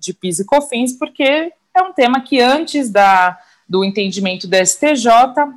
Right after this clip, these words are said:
ela não era tida como um insumo, a gente só poderia se aproveitar daquelas despesas de vale alimentação, vale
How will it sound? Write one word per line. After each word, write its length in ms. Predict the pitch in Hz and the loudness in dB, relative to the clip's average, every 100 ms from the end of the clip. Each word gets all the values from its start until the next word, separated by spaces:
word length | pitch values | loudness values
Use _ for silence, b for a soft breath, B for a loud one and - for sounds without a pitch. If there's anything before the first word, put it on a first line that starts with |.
| - | -6
ela 220 | 311 294 | -2 0
não 240 | 262 214 | -2 -2
era 160 | 208 220 | 2 0
tida 340 | 220 - 190 | -2 -10 -6
como 320 | 202 208 208 233 | -4 -2 -2 -2
um 60 | |
insumo, 540 | 277 285 - 262 240 170 | -2 -4 0 4 4 2
a 20 | |
gente 220 | 160 175 | -6 -14
só 140 | - 196 | -6 -6
poderia 400 | 202 208 208 214 | -4 -2 -2 -2
se 100 | 247 | -4
aproveitar 500 | 240 226 226 220 208 | -6 -2 -2 0 -2
daquelas 420 | 214 220 214 202 | -2 -2 -2 -2
despesas 800 | 208 - - 202 233 208 180 165 | -6 -8 2 4 6 4 0 -6
de 100 | 185 | -6
vale 240 | 170 185 | 0 2
alimentação, 1080 | 190 175 175 165 139 - 226 240 240 202 175 | 0 -6 -12 -16 -18 -8 0 4 4 0 -6
vale 420 | 175 170 175 160 | -2 -2 -2 -8